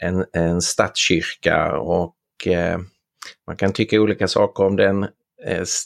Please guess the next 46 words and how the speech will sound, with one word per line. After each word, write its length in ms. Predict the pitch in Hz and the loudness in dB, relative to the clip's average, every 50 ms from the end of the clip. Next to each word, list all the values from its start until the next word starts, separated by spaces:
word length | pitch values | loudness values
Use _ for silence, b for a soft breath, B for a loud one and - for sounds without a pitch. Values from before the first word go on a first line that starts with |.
| - - | -6 -2
teologiska 600 | - 131 127 127 123 120 113 110 110 107 - 113 | 0 2 4 4 4 4 4 2 0 0 0 0
mångfald 720 | 110 110 113 113 127 135 123 - - 95 87 80 85 92 - | 2 4 4 2 2 0 0 0 0 2 2 2 0 0 -2
som 200 | - 104 101 101 | -2 -2 -2 -2
finns 420 | - 120 104 90 92 101 104 - | -2 0 0 0 0 0 -2 -2
inom 340 | - - 131 123 110 92 92 | -2 -2 0 0 0 -2 -2
kyrkan. 520 | - 101 98 - - - - - 95 117 - B B B B B B B B B B B | -2 -2 -2 -2 -4 -4 -4 -4 -4 -4 -6 B B B B B B B B B B B
Men, 420 | 107 110 113 117 117 123 123 123 | 0 2 2 4 2 2 2 2
eh, 160 | 120 104 90 | 2 2 2
i 20 | 131 | 0
en 120 | 127 127 | 0 -2
sån 140 | - 151 123 | 0 0 2
här 100 | 120 107 | 2 2
situation 500 | - 151 - 190 202 208 160 117 95 87 | 2 0 0 0 2 2 2 2 2 2
så 100 | 107 107 | 2 2
är, 120 | 123 135 | 2 2
är 240 | 147 - - - 156 | 2 0 0 0 0
det 80 | 180 156 | 0 0
ju 60 | 131 | 0
väsentligt 580 | 123 113 - - 98 85 - - 95 95 - | 0 0 0 2 0 0 0 -2 -2 0 2
att, 420 | 98 92 92 90 - _ _ - - | 2 2 2 2 -2 _ _ -2 2
eh, 140 | 98 90 85 - _ - | 2 2 2 0 _ -2
ta 160 | - 107 92 | 0 2 2
sin 240 | - - 104 101 - - - - | 2 0 -2 -2 -4 -6 -2 2
avstamp 680 | 110 110 123 131 120 - - - 90 76 78 87 104 - - - - - | 4 4 4 4 2 0 0 0 0 0 -2 -6 -10 -10 -8 -10 -8 -6
i 280 | - 90 92 90 87 - - | -4 -2 -2 0 0 0 0
att, 520 | - 82 82 85 85 - _ _ _ _ - | 0 0 0 0 -2 -6 _ _ _ _ 0
eh, 200 | 90 87 85 85 85 87 95 - _ B B B B B B B B B - - | 2 2 2 0 0 -2 -6 -12 _ B B B B B B B B B -14 -12
eh, 200 | 87 87 87 90 | -10 -8 -6 -4
vi 140 | 101 98 | -2 0
ber 260 | 98 113 104 90 95 - | 2 4 4 4 4 2
för 160 | - - 139 | 2 -2 -2
kristna 320 | - - 143 - - 131 | 0 -2 -2 0 2 4
ledare 480 | 131 131 131 123 110 104 123 156 - 185 | 4 4 6 4 4 4 4 4 4 4
och 140 | 170 131 120 | 2 2 2
vi 60 | 110 | 2
välsignar 580 | - 110 104 - - 113 92 85 80 78 90 | 2 0 2 2 2 2 2 2 2 2 2
en 120 | 101 104 104 | 2 2 2
person 360 | - 104 - 113 98 90 90 | 0 0 2 2 2 2 2
som 140 | - - 95 | 0 -2 -2
går 140 | - 101 98 | -2 -2 -2
in 140 | 85 82 | -2 -2
i 40 | 85 | -2
en 80 | 90 87 | -2 0
sån 180 | - - 92 | 0 0 0
här, 420 | 90 95 80 67 65 67 - - 82 | 2 2 0 0 -2 -4 -6 -6 -4
eh, 260 | 76 69 71 71 87 | -4 -2 -4 -4 -6